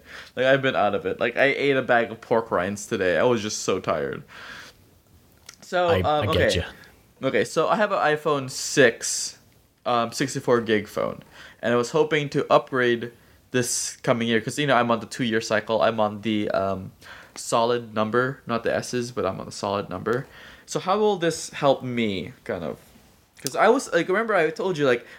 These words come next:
Speaker 1: my plan was when the new iPhone comes in, I'm gonna start doing that whole iPhone, like, um, the Apple upgrade plan, like, every, was it every year or something, you get a new phone?
Speaker 2: Yes.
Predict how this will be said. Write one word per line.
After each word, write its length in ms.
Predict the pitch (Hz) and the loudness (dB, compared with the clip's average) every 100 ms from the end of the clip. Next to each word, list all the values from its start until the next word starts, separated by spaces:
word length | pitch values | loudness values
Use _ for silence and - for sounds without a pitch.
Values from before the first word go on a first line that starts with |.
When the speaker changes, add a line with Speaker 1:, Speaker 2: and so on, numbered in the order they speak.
| - | -2
Speaker 1:
my 160 | 143 | 0
plan 360 | 160 165 147 139 | 0 0 0 2
was 260 | 135 127 - - - | 0 -2 -8 -18 -2
when 200 | 127 135 | 2 4
the 80 | 170 | 2
new 200 | 151 170 | 0 4
iPhone 340 | 143 147 156 | 4 2 -2
comes 280 | 147 135 123 | 0 0 2
in, 160 | 131 123 | 0 2
I'm 160 | 120 | 2
gonna 160 | 120 120 | 2 0
start 320 | - 120 117 | 2 0 2
doing 300 | 127 123 117 | 2 2 2
that 160 | 107 107 | 0 2
whole 280 | 110 98 - | 0 0 2
iPhone, 420 | 113 117 - 117 | 2 2 0 0
like, 240 | 107 110 - | 0 2 0
um, 160 | 107 | 0
the 140 | 107 - | 0 2
Apple 640 | 101 - 104 101 101 - - - | 2 2 0 0 0 -4 -16 0
upgrade 460 | 113 - 135 135 | 2 2 0 0
plan, 320 | - 135 135 113 | 2 2 2 0
like, 180 | 107 | -2
every, 720 | 101 113 113 113 107 107 117 139 _ - | 0 0 0 2 0 -2 -4 -10 _ -16
was 140 | 117 | -8
it 60 | - | -2
every 220 | 113 117 | 0 0
year 260 | 110 113 123 | 0 0 0
or 60 | |
something, 300 | 135 135 139 | -2 -8 -6
you 60 | 117 | -2
get 120 | 107 | -2
a 40 | 104 | -2
new 160 | 104 | -6
phone? 400 | - 98 110 139 - - _ _ _ _ | -4 -4 -4 -6 -12 -20 _ _ _ _
Speaker 2:
Yes. 640 | 156 - - - - - | 0 0 -4 -4 -4 -6